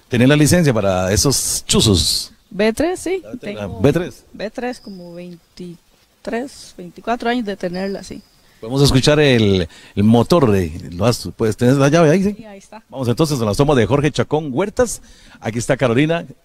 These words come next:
Speaker 1: Siempre he soñado montar. Mi primera vez que la amigas, ahorita voy a acompañar a Carolina. Primera vez que Carolina, eh, primera vez que Warner se va a montar a unidad de bomberos después de veinticinco años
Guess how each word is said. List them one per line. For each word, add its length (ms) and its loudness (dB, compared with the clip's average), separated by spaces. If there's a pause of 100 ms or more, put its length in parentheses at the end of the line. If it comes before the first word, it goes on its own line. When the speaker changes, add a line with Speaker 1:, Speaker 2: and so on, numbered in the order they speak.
(360)
Speaker 1:
Siempre 240 -4
he 40 -4
soñado 240 0
montar. 220 -4
Mi 100 -6
primera 280 0
vez 100 -2
que 80 -2
la 60 0
amigas, 280 2
ahorita 320 0 (240)
voy 100 -6
a 20 -2
acompañar 340 0
a 80 2
Carolina. 460 -2 (280)
Primera 280 -8
vez 140 -8
que 80 -16
Carolina, 540 -2
eh, 200 -6
primera 280 -2
vez 100 -2
que 80 0
Warner 420 0 (260)
se 100 -16
va 60 -10
a 20 -10
montar 260 -6
a 60 2
unidad 160 2
de 220 2
bomberos 340 0
después 240 -4
de 60 2
veinticinco 420 -6
años 320 -8